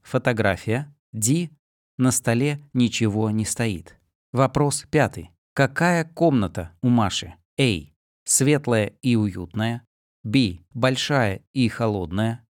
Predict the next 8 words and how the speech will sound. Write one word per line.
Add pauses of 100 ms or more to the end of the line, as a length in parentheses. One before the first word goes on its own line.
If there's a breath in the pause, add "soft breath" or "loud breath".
(260)
C. (160)
Маленькая
и
некрасивая. (400)
D. (300)
Светлая (160)
и
неуютная.